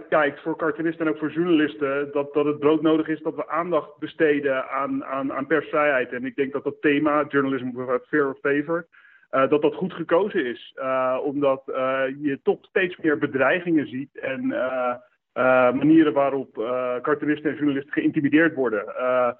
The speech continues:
dus ik, ik weet niet of het helemaal terecht is om te zeggen dat er meer angst heert, heerst onder cartoonisten, maar, maar ik denk wel dat het aantal bedreigingen en het aantal intimidaties,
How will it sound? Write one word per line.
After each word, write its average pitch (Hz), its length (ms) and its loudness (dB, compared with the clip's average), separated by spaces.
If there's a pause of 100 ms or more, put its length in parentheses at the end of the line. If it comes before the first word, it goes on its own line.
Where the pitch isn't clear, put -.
(240)
dus 143 180 0
ik, 160 120 0
ik 160 180 -2
weet 196 120 2
niet 214 120 -4
of 190 100 2
het 190 160 -14
helemaal 190 520 -2
terecht 190 360 0
is 180 80 -8
om 175 100 -8
te 156 60 -12
zeggen 170 200 0
dat 170 140 -4
er 160 60 -2
meer 156 220 2
angst 214 300 -4
heert, 214 200 0
heerst 196 400 -2
onder 196 200 -8
cartoonisten, 190 520 -4
maar, 185 180 0
maar 175 160 -2
ik 160 180 -4
denk 160 160 2
wel 151 140 2
dat 180 100 -2
het 175 100 -10
aantal 175 280 -8
bedreigingen 180 540 -2
en 175 60 -4
het - 80 -8
aantal 170 180 -6
intimidaties, 170 840 -2